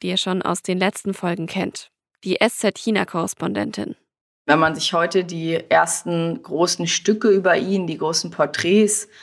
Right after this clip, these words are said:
Speaker 2: anschaut, die eben damals geschrieben wurden, als klar wurde, dass er möglicherweise an die erste Position im Land rückt, hieß es eigentlich immer, Xi der große Reformer.
Speaker 1: Bevor Xi an die Macht gekommen ist,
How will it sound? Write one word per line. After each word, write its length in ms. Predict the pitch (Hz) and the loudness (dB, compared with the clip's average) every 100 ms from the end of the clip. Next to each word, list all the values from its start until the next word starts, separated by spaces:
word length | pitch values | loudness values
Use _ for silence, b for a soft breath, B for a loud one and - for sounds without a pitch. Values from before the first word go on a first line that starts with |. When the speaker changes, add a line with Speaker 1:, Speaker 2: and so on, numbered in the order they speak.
| B B B | B B B
Speaker 2:
anschaut, 640 | 175 190 - 175 175 185 | 2 4 2 2 2 0
die 100 | 160 | 0
eben 160 | 160 160 | 0 2
damals 340 | 156 160 160 | 0 0 -4
geschrieben 400 | - - 208 214 | -6 2 6 6
wurden, 260 | 180 185 170 | 4 2 2
als 280 | 202 214 - | 0 0 -8
klar 480 | 165 156 170 180 | 0 2 4 2
wurde, 240 | 170 185 175 | 0 0 2
dass 200 | 165 165 | 0 -2
er 80 | 165 | -4
möglicherweise 840 | 165 - 175 160 147 160 170 165 | -6 -2 -2 2 0 0 -4 -6
an 100 | 160 | -4
die 100 | 160 | 2
erste 340 | 127 165 - 170 | 2 2 0 -6
Position 640 | - 170 165 190 208 247 | -4 -4 0 4 6 6
im 140 | 208 | 6
Land 420 | 185 170 185 - - | 2 2 0 -4 -2
rückt, 400 | 185 185 - - B B B _ _ | -2 -4 -14 -16 B B B _ _
hieß 280 | 185 208 208 | 0 2 0
es 100 | 170 | 0
eigentlich 360 | - 165 170 180 | 2 2 0 -2
immer, 540 | 175 170 165 165 - - | 0 0 0 0 -2 -4
Xi 260 | - 190 | -4 0
der 140 | 175 156 | 0 0
große 420 | - 165 165 151 | -2 -2 -2 -4
Reformer. 800 | 156 - 135 135 - 82 190 214 _ _ _ _ _ _ _ _ | -8 -2 0 2 0 -4 -8 -16 _ _ _ _ _ _ _ _
Speaker 1:
Bevor 380 | 214 - 226 269 | -6 -2 2 4
Xi 360 | 302 - 226 247 | 2 -2 -2 0
an 160 | 190 | 0
die 140 | 185 185 | 0 2
Macht 220 | 208 - | 0 0
gekommen 420 | - - 202 196 | -6 0 0 2
ist, 300 | 214 240 - | 0 -2 -6